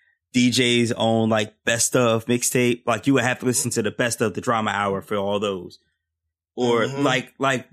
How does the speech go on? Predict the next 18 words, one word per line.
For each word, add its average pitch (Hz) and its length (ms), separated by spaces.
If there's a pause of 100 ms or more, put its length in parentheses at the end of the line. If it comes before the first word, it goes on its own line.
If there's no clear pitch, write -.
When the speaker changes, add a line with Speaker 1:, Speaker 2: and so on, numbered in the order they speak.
(160)
Speaker 1:
I 127 160
was 127 120
talking 131 300
about, 117 380
uh, 110 320 (540)
the 113 60
best 123 240
of 120 60
D 120 140
J 123 160
Clue 143 200
freestyles, 104 840 (180)
like, 107 200
a 107 60
couple 107 280
weeks 107 200
back. 104 300 (840)
Um, 101 520